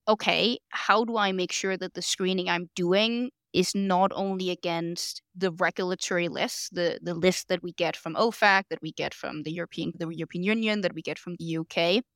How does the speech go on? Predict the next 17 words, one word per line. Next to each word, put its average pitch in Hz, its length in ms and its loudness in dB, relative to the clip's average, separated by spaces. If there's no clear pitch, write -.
but 190 200 8
also 220 440 6
lists 185 420 -2
that 175 220 0
give 175 200 -4
you 175 220 -4
coverage 170 840 -2
of 170 300 2
the 185 200 -8
entities 190 720 2
that 170 120 0
are 170 160 0
ultimately 180 760 -2
owned 208 380 2
or 190 180 2
controlled, 185 720 -2
uh, 180 340 8